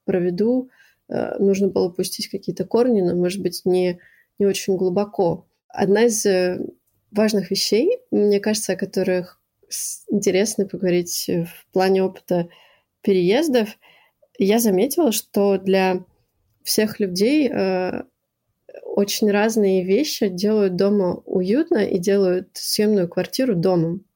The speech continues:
И это очень любопытно. И я, кстати, людей, которых я встречаю, и они откуда-то приехали, я их тоже спрашиваю: «Что вы взяли с собой, э, чтобы вам было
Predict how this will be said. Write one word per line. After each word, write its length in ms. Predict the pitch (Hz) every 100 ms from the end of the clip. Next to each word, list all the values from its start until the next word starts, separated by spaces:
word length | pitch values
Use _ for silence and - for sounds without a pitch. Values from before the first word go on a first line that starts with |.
| _ _ _ _ _ _ _ _ _ -
И 100 | 202
это 240 | 208 254
очень 260 | 233 - 220
любопытно. 480 | 180 202 262 311 320
И 240 | 220 - 196
я, 200 | 202 202
кстати, 580 | - 220 214 202 196 -
людей, 460 | 208 190 190 262 349
которых 460 | - 220 202 202
я 80 | 196
встречаю, 760 | 185 - 190 202 190 185 185 -
и 160 | - 180
они 200 | 175 180
откуда-то 460 | 175 - 208 185 -
приехали, 720 | 190 185 285 - 233 208 202 - - _ -
я 160 | 220
их 120 | 196
тоже 200 | - 254
спрашиваю: 760 | - - 208 208 - 170 170 180 _ - _ _
«Что 280 | - - 240
вы 80 | 226
взяли 340 | 202 202 202
с 120 | 180 -
собой, 540 | 185 175 233 349 339 _ - _ -
э, 560 | 277 294 - - - -
чтобы 520 | - - 196 190 180
вам 360 | 202 226 247 214
было 680 | 202 196 190 170 165 185